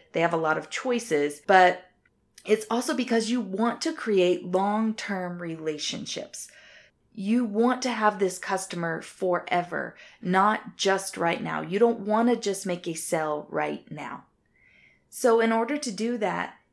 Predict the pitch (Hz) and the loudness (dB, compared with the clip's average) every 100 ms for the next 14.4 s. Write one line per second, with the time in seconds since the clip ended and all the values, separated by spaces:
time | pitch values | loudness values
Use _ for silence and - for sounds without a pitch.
0 | 202 214 226 220 233 226 - 226 185 202 | -4 2 4 4 2 0 -4 -6 -4 -4
1 | 226 233 220 190 175 170 - 208 208 208 | -2 -4 -2 0 0 -2 -4 0 0 0
2 | 208 185 180 175 175 170 - 170 - 175 | -2 -2 0 -2 -4 -6 -4 -4 -6 -8
3 | 170 - 180 175 160 151 151 - _ - | -8 -6 -4 -4 -6 -8 -12 -18 _ -6
4 | 170 165 - 165 156 - - 160 156 147 | -4 -2 0 0 0 -4 -8 -8 -6 -8
5 | - - 180 - - - 185 185 185 - | -6 -8 -8 -12 -20 -10 -4 -2 -2 0
6 | 190 180 - - 220 233 254 233 190 180 | 0 0 -4 -6 2 4 4 0 2 2
7 | 175 180 175 170 160 - - 170 165 165 | 0 -6 -2 -2 -2 -6 -8 -6 -4 -4
8 | - 220 202 135 - _ _ _ _ - | -4 -4 -4 -6 -12 _ _ _ _ -4
9 | 165 - 170 147 - - - - - - | -4 -2 -2 -2 -4 -8 -8 -8 -10 -14
10 | - _ _ _ _ _ _ - 202 202 | -16 _ _ _ _ _ _ -2 0 0
11 | 196 - 196 277 277 302 226 196 - - | -4 -6 0 2 0 -2 6 6 6 4
12 | 190 180 - - - - 165 240 - - | 2 2 -4 -8 -6 0 0 0 -6 -10
13 | - - - 175 180 175 170 175 165 156 | -14 -20 -6 -2 -2 -2 0 2 2 -2
14 | - 131 - | -6 -8 -10